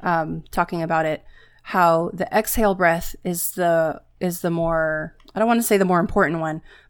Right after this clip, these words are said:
but, like, the w-, more necessary one for the actual relaxation, the actual calmness. Focus on making your exhale breath longer than your inhale breath. So,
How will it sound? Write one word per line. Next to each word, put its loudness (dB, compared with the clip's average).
but, 2
like, -6
the -4
w-, -4
more -2
necessary 0
one -2
for -4
the -2
actual -6
relaxation, -2
the -6
actual -6
calmness. -2
Focus -2
on 0
making -2
your -4
exhale -2
breath -2
longer -2
than -2
your -4
inhale -2
breath. -10
So, -4